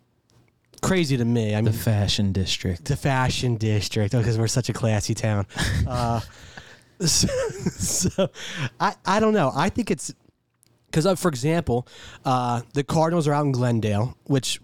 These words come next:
Speaker 1: when I moved to Phoenix, I thought the Cardinal Stadium would be, like, you know, a centerpiece, right? It's nowhere near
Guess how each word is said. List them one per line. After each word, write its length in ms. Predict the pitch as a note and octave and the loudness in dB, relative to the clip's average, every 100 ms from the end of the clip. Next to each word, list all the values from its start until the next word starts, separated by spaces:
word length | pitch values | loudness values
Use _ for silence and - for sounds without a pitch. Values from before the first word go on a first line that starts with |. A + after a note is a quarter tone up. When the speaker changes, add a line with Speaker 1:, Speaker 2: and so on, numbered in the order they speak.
| - | 0
Speaker 1:
when 140 | B2+ | 2
I 80 | C#3+ | 2
moved 260 | C#3 C#3 | 2 0
to 100 | - | -2
Phoenix, 480 | C3 - C#3 B2 A2 | -4 0 2 2 0
I 100 | C3 | -2
thought 240 | B2 C3 - | 0 0 0
the 80 | |
Cardinal 320 | B2 C3 A#2+ A2+ | -2 0 2 0
Stadium 320 | - B2 A#2 | 0 2 2
would 160 | A2 | 2
be, 160 | G#2 A#2 | 2 2
like, 320 | A2 G#2+ G2+ - - - - - | 2 0 -2 -6 -20 -20 -20 -2
you 100 | D#3+ | 0
know, 100 | A#2+ | 2
a 60 | |
centerpiece, 800 | G2+ - D#3 G3 - A#2 - - | 0 0 2 2 0 -6 -6 -2
right? 260 | A#2 A#2 D3 - - - _ - | 0 0 0 -6 -20 -20 _ -4
It's 220 | E3+ - | -2 2
nowhere 400 | F#3+ A3 A3+ G#3+ | 2 2 2 2
near 560 | D3 C3 E3 D#3+ A2+ | 4 4 4 4 2